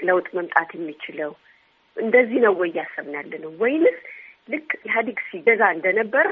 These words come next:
ለውጡ ከላይ ጀምሮ በአንድ ጊዜ ቶፕ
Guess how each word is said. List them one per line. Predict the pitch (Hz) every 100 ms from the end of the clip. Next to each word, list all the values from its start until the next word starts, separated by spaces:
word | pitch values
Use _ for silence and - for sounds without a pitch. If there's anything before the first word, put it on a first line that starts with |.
| -
ለውጡ | 170 214 262 - 339 - - - _ _ _ _ _ _ -
ከላይ | 247 285 370
ጀምሮ | - 226 254 285 - - _ 160
በአንድ | 240 269 294 214
ጊዜ | 233 247 453 - - _ _ -
ቶፕ | 269